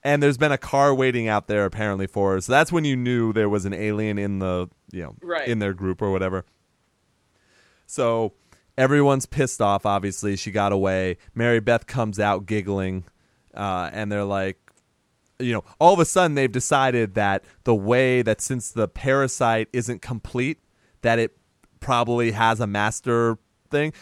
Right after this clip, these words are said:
Speaker 1: They're like, "Oh, we just kill the queen thing, it'll be fine."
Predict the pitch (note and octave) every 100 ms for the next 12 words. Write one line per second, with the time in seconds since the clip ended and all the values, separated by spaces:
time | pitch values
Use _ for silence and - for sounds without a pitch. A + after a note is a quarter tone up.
0 | - D3 D#3 D3 B3 E3+ D3+ G3+ G3+ -
1 | G#3 E3 D3+ C#3 - G3 F#3 D3+ C3 A#2+
2 | - C#3+ C3+ B2 A#2+ A2 C3 A#2+ A#2 A#2+
3 | G2 E2+